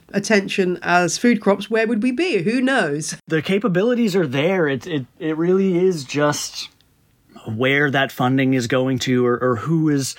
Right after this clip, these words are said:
Speaker 2: is showing that interest of where, where their next steps could be.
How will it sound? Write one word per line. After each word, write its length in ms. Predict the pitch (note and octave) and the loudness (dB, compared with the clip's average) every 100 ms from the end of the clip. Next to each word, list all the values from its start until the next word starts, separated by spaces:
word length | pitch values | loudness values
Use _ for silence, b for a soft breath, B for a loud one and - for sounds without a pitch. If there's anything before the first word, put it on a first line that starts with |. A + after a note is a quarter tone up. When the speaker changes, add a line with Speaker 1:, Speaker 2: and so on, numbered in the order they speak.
| B B B | B B B
Speaker 2:
is 120 | D3 | -2
showing 300 | - D#3 D3 | 0 0 2
that 160 | C#3+ C3 | 0 0
interest 420 | C#3+ D3 C3 - | 0 -2 -2 -2
of 160 | C3 A#2 | -2 -2
where, 440 | A#2+ C3 C3+ C3 | 0 0 2 0
where 280 | A#2 D3+ F3 | -2 0 0
their 160 | D#3+ | 0
next 280 | C#3+ C#3+ - | 0 -2 -2
steps 300 | - C#3 - | -4 -4 -4
could 280 | - C3+ A2+ | -6 -4 -2
be. 300 | A#2+ A2 - | -4 -4 -10